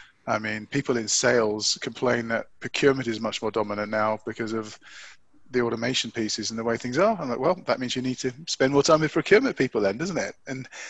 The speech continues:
and people in development now, they, um, they're judged much more on did it work or did it not work. So th-, this judgment on outcomes and, and, and bigger things is really important. And myself running a small, small to medium business is, I look much more at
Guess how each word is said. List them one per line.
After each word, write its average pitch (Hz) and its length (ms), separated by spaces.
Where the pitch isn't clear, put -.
and 127 280
people 139 300
in 127 220
development 127 680
now, 127 300
they, 113 260
um, 117 300
they're 127 120
judged 127 360
much 127 240
more 123 220
on 120 180
did 117 180
it 120 120
work 120 360
or 123 60
did 127 160
it 117 80
not 143 180
work. 92 300
So 107 260
th-, 110 200
this 127 160
judgment 131 420
on 117 100
outcomes 110 720
and, 113 180
and, 113 180
and 117 260
bigger 139 320
things 127 420
is 101 120
really 117 180
important. 104 420
And 123 80
myself 123 400
running 117 240
a 101 60
small, 113 340
small 113 300
to 117 100
medium 123 280
business 107 440
is, 110 180
I 131 100
look 131 160
much 120 240
more 110 180
at - 60